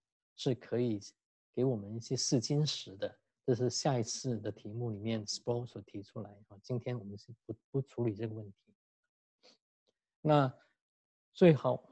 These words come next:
最后是讲到那个好土，啊，好土是真正信的，是我们坚信的，是我们生命。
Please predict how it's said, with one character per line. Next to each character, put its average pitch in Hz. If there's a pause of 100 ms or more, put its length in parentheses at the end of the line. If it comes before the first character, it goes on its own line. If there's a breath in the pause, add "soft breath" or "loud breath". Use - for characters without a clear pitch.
最 170
后 156
是 139
讲 107
到 120
那 135
个 113
好 117
土， 104
啊， 101 (460)
好 139
土 110
是 131 (240)
真 170
正 143
信 -
的， 107
是 -
我 120
们 104
坚 151
信 120
的， 92 (420)
是 -
我 117
们 113
生 185
命。 165